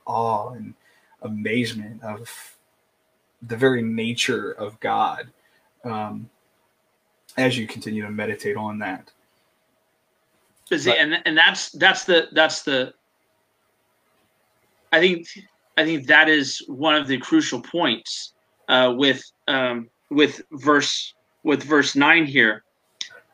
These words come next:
Speaker 2: um, that his, that his holiness,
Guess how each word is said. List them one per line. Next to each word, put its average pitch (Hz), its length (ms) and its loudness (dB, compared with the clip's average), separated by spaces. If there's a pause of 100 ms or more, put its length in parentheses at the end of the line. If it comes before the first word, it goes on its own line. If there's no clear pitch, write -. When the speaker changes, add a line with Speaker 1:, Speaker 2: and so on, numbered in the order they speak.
Speaker 2:
um, 123 340 2 (1080)
that 143 380 2 (240)
his, - 720 0 (1200)
that 143 180 4
his 135 160 0
holiness, 139 1080 0